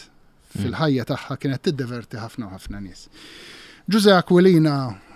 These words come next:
Speaker 2: naħseb qegħdin l-università huwa postu x'hekk kien l-ewwel professur tal-Malti
Speaker 1: Eh.
Speaker 2: u l-ewwel persuna li poġġa, eh, il-Malti bħala waħda mill-lingwi internazzjonali anke permezz tal-istudju tiegħu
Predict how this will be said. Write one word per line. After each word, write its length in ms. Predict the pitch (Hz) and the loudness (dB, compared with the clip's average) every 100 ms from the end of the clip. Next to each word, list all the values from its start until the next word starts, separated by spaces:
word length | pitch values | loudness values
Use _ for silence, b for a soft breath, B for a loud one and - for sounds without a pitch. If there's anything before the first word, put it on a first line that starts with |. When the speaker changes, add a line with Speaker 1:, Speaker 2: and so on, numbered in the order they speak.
| B B | B B
Speaker 2:
naħseb 320 | 120 - 127 113 | -12 -10 -12 -6
qegħdin 240 | 131 127 | -2 0
l-università 720 | 127 127 127 123 - 139 127 113 101 - | 0 -2 -2 -4 -4 -4 -6 -8 -12 -16
huwa 200 | 131 117 | -14 -10
postu 380 | - 156 - 156 | -8 -8 -6 -6
x'hekk 220 | 143 117 - | -6 -10 -12
kien 100 | 120 | -12
l-ewwel 220 | 123 123 | -10 -10
professur 540 | 131 123 120 - 123 110 | -10 -10 -12 -10 -8 -6
tal-Malti 600 | 151 120 117 113 127 113 | -4 -4 -8 -12 -12 -10
Speaker 1:
Eh. 120 | - B B B - | -12 B B B 0
Speaker 2:
u 60 | 147 | 2
l-ewwel 240 | 147 139 | 4 2
persuna 500 | - 151 - 131 131 | 0 0 0 -2 0
li 100 | 131 | -2
poġġa, 460 | 131 139 117 120 117 104 b b b b | -2 -4 -4 -4 -6 -8 b b b b
eh, 420 | - 98 98 120 151 | -16 -14 -14 -4 -2
il-Malti 640 | 139 123 117 113 135 120 | -2 -2 -6 -8 -8 -8
bħala 320 | - - 123 | -8 -8 -6
waħda 300 | 131 120 120 127 | -4 -6 -4 -4
mill-lingwi 420 | 135 123 113 110 | -2 -4 -6 -8
internazzjonali 920 | 110 123 113 110 - 135 120 113 117 | -8 -6 -6 -6 -6 -4 -4 -6 -6
anke 240 | 120 - | -6 -6
permezz 400 | - 120 117 - - | -6 -6 -6 -8 -8
tal-istudju 580 | 120 - 170 139 113 107 | -8 -4 -2 -2 -4 -6
tiegħu 400 | 120 113 110 | -6 -6 -10